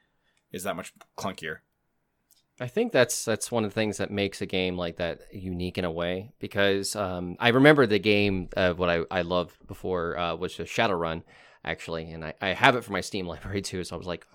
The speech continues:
Speaker 2: "What game was that?" But those type of games where you just point and click and everything, ha-, it's kinda like a certain flavor of wine. It's like, y-, you,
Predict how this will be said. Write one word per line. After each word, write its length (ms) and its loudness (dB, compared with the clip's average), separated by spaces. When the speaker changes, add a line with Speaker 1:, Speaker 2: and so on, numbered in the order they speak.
Speaker 2:
"What 140 -18
game 180 -6
was 200 -2
that?" 220 -4
But 280 6
those 240 10
type 140 2
of 80 4
games 300 4
where 220 4
you 180 0
just 160 -12
point 240 -2
and 80 -8
click 280 -2
and 80 -4
everything, 360 -2
ha-, 180 -6
it's 120 -14
kinda 180 0
like 100 0
a 40 -6
certain 360 -4
flavor 460 -4
of 100 -8
wine. 420 -4
It's 220 -12
like, 240 -16
y-, 140 -10
you, 280 -6